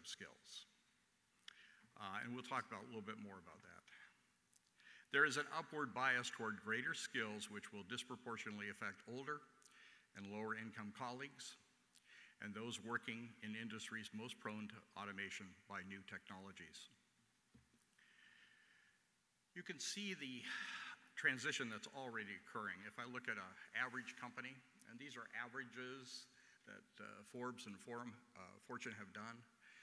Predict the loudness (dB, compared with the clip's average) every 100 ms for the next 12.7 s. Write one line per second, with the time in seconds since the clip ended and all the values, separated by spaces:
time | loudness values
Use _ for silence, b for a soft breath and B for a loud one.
0 | B B -8 -4 -2 0 0 0 2 2
1 | 0 -2 -2 -2 -2 -2 -2 0 -2 -4
2 | -4 -4 -4 -8 -6 -6 -6 -8 -6 -4
3 | -2 -2 -4 -4 -10 -20 -4 0 0 -2
4 | 0 0 4 4 4 2 0 0 -2 -2
5 | -2 -4 0 2 2 0 -2 -4 -16 B
6 | B B B 0 0 2 2 2 2 2
7 | 2 -2 -4 -4 -4 -6 -10 -8 -8 -8
8 | -12 -20 -20 -20 _ _ B B B B
9 | _ -4 0 4 6 6 4 2 2 2
10 | 2 4 4 4 -2 -4 -4 -2 0 2
11 | 0 0 -4 -2 0 -2 -2 -6 -6 -6
12 | -4 -4 -4 -8 -10 -12